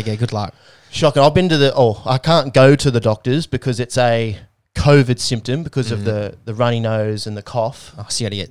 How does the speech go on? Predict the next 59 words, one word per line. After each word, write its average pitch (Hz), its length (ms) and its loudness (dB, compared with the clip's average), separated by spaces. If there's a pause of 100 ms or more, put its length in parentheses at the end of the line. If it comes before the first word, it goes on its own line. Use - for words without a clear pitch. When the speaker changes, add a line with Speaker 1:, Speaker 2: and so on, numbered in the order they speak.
(140)
Speaker 1:
rat 113 260 -4
tested 107 420 -8
or 104 300 -12
Speaker 2:
Gotta 214 180 4
get 165 160 2
rat 147 200 2
tested 143 320 -2
every 127 160 -2
time, 123 400 2
but 120 180 2
I 127 60 0
can't 156 260 2
even 123 140 0
go 117 180 4
in 123 100 2
there. 110 160 0
I've 107 140 -2
gotta 117 240 2
call 117 320 0
on 107 60 -2
the 101 80 -8
phone, 113 400 -6 (520)
Speaker 1:
Mm. 98 140 -18
Speaker 2:
which 160 180 -2
is 147 120 -4
good 160 180 2
because 120 220 -4 (100)
you 139 80 -6
don't 139 160 2
get 120 100 -8
charged 110 360 -2
for 143 180 -6
it, - 80 -10 (100)
Speaker 1:
Yeah, 92 340 -10
Speaker 2:
for - 40 -6
Speaker 1:
yeah. 135 40 -6
Speaker 2:
the 113 80 -4
face-to-face 117 580 -4
consult. 120 580 -6
So 110 400 0
I've - 80 -10
had 123 160 -2
three 180 220 0
doctor's 131 320 0
appointments 110 480 -4
in 110 60 -6
the 107 60 -4
last 107 280 -6
two 113 140 -4
weeks. - 400 -6 (120)
Speaker 1:
Mm. 95 240 -16 (220)
Speaker 2:
They 117 100 -4
give 120 160 -6
me 123 80 -4
the 110 80 -6
same 127 320 -2
stuff - 240 -4
every 107 180 -6
time. 113 300 -12